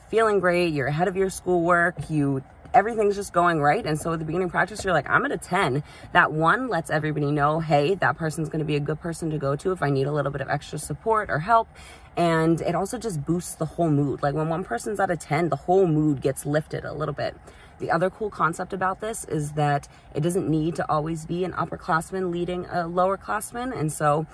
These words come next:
upperclassmen, we have really tough days too, um, especially as you're getting closer to graduation and just in some of your higher level, harder classes. And so it might take a little bit more out of you than it would somebody who's, has maybe, like, just kinda getting into it, a little bit easier of a workload.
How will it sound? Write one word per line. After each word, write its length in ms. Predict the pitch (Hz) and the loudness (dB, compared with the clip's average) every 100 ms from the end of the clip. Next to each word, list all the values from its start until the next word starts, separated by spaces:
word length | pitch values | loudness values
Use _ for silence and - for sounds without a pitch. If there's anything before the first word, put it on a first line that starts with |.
| - - | -18 -6
upperclassmen, 520 | 139 160 170 175 190 | -4 0 0 0 -2
we 100 | 156 | 0
have 180 | 147 139 | -2 -2
really 160 | 139 160 | -4 -4
tough 280 | 185 180 | -6 -6
days 260 | 180 185 - | -4 -4 -6
too, 400 | - 160 151 220 - | -6 -4 -2 -4 0
um, 380 | 147 127 131 - | 2 2 0 -4
especially 560 | 143 - 147 165 170 | -2 0 0 -2 -4
as 240 | 139 156 165 | -2 -2 -4
you're 80 | |
getting 180 | 160 175 | -4 -6
closer 320 | 165 175 165 | -6 -8 -6
to 260 | 147 147 156 - - - | 0 0 0 -4 -18 2
graduation 560 | 143 160 214 220 220 | 4 4 2 2 0
and 120 | 202 175 | -2 -2
just 160 | 165 | -2
in 100 | 165 | -4
some 180 | - 151 | -2 -4
of 100 | 151 | -4
your 160 | 147 151 | -2 0
higher 240 | 156 143 | 2 2
level, 260 | 139 147 139 | 2 -2 -4
harder 300 | 151 127 - | -2 -4 -4
classes. 560 | - 180 185 190 180 | 0 2 2 -2 -2
And 100 | 160 | -4
so 140 | 151 147 | -2 -2
it 60 | |
might 200 | 131 135 | 0 -2
take 200 | 143 151 | -4 -6
a 40 | 139 | -4
little 280 | 147 156 | -2 -2
bit 100 | 160 | -2
more 180 | 143 160 | -2 -2
out 160 | 143 202 | 0 -2
of 140 | 185 | -2
you 160 | 147 135 | 0 0
than 140 | 135 | 0
it 80 | 131 | -2
would 180 | 139 143 | -2 -4
somebody 400 | 139 135 143 151 - - - | -6 -4 -2 -4 -6 -8 0
who's, 260 | 147 139 | 0 0
has 240 | 151 160 147 | 0 0 2
maybe, 260 | 135 131 | 0 0
like, 220 | 131 131 - - - | 0 -2 -6 -14 -8
just 200 | 180 - | -8 -4
kinda 220 | 180 147 156 | -2 -2 -2
getting 220 | 160 147 180 | -2 0 0
into 320 | 185 - 175 | -2 -2 -2
it, 120 | 160 | 0
a 60 | 147 | 0
little 200 | 147 147 | -2 -2
bit 120 | 139 | -2
easier 340 | 143 143 - | -2 -2 -2
of 100 | 143 | -2
a 60 | 139 | -2
workload. 540 | 135 139 - 185 208 | -4 -6 -2 0 -2